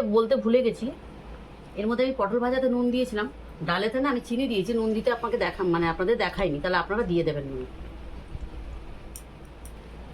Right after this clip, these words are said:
দুশো গ্রাম পটল নিলে একশো গ্রাম মুগের ডাল। যদি পারেন শুকনো কড়াইতে ভেজে একটা সিটি দিয়ে দিতে পারেন, তাতেও কোনো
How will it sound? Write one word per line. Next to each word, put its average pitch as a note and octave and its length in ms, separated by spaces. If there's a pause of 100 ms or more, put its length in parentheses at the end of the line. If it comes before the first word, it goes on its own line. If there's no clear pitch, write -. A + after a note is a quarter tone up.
দুশো F3+ 260
গ্রাম A#3+ 240
পটল G#3 260
নিলে B3+ 180 (300)
একশো F3 240
গ্রাম G#3 200
মুগের D3+ 240
ডাল। C3 140 (2250)
যদি A3+ 140 (100)
পারেন A#3 220 (460)
শুকনো B3+ 320
কড়াইতে C4 360
ভেজে A3 240 (800)
একটা G3 220
সিটি A3+ 240
দিয়ে C4 120
দিতে D#3 200
পারেন, C3 180 (420)
তাতেও F#3 280
কোনো C#4 100